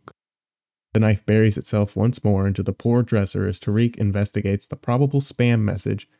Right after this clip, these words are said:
sent to him over the datasphere. Checking the sender first, Tariq's interest is piqued when he sees the name Sedona. Memories from years past come rushing back uninvited.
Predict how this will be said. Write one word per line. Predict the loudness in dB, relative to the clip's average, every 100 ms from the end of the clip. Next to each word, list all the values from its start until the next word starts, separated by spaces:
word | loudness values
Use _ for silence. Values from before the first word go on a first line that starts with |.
| _ -2
sent | -2 0
to | 0
him | 0 -2 -2
over | -2 -2
the | -4
datasphere. | -2 -4 -6 -8 -8 -8 _ _ _ _ _ _ _ -2
Checking | 0 2 2
the |
sender | 0 0 2 0
first, | 0 -4 -4 -6 -16 _ _ -2
Tariq's | 0 0 2
interest | 2 4 0 -2
is | -4
piqued | 0 2 2 0
when | 0 0
he |
sees | 0 2 2 2
the |
name | 2 2 0 -4 -10
Sedona. | -4 0 2 2 0 -6 -14 _ _ _ _ _ _ 2
Memories | 4 4 2
from | 2 4
years | 4 2
past | 2 -2 0 -2 -4
come | 0 0
rushing | 2 0 0 0
back | 0 -2
uninvited. | 0 2 2 0 -2 -4 -8